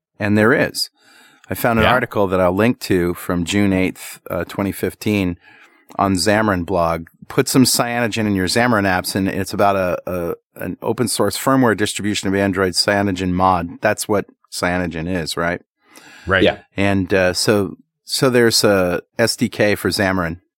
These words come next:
Speaker 3: Interesting.
Speaker 2: Nice.
Speaker 1: that they announced in June yesterday, a Cy-, a CyanogenMod S D K for Xamarin in the Xamarin Component Store. Then he shows you how to use it. It's pretty cool.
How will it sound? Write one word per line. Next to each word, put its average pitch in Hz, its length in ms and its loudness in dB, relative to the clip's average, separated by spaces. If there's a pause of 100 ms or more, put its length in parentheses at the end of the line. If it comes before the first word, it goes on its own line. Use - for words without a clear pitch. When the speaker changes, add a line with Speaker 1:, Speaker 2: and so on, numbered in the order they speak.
(420)
Speaker 3:
Interesting. - 320 2
Speaker 2:
Nice. 78 380 -4
Speaker 1:
that 90 180 -2
they 85 120 -2
announced 85 400 -4
in 95 120 0
June 90 260 0
yesterday, 87 420 -4
a 80 40 -6
Cy-, 95 380 -2 (100)
a 90 60 -8
CyanogenMod 110 960 2
S 95 160 -2
D 98 120 -8
K 87 220 -4
for - 140 -8
Xamarin 82 500 -6 (140)
in 90 140 -6
the 85 80 -6
Xamarin 87 500 -2
Component 90 440 -4
Store. - 340 -6 (1120)
Then 87 120 -4
he 90 60 -4
shows - 320 -4
you 90 80 -6
how 90 100 -8
to 92 60 -6
use 87 220 -4
it. - 180 -6
It's - 140 -14
pretty 156 200 0
cool. 175 320 0